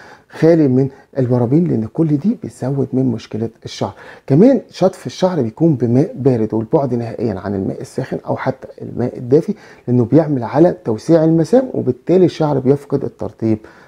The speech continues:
بسرعة. طب هنعمل الماسك ده كم مرة؟ هنعمله مرتين في الأسبوع، مرتين بس في الأسبوع. ورابع خطوة في العناية بالشعر على المسامية وهي البلسم، وهنا يفضل البلسم ليف إن، اللي هو البلسم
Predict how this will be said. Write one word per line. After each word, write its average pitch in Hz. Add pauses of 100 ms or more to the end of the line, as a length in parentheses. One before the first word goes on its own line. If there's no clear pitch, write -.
(200)
بسرعة. 123 (240)
طب 151
هنعمل 147
الماسك 143
ده 135
كم 139
مرة؟ 156 (260)
هنعمله 110
مرتين 113
في -
الأسبوع، 117 (100)
مرتين 104
بس 131
في 113 (320)
الأسبوع. 123 (340)
ورابع 147
خطوة 139
في -
العناية 110
بالشعر 104
على 127
المسامية 135
وهي 135 (260)
البلسم، 117
وهنا 160
يفضل 139
البلسم 123
ليف 123
إن، 117 (320)
اللي 113
هو 104
البلسم 131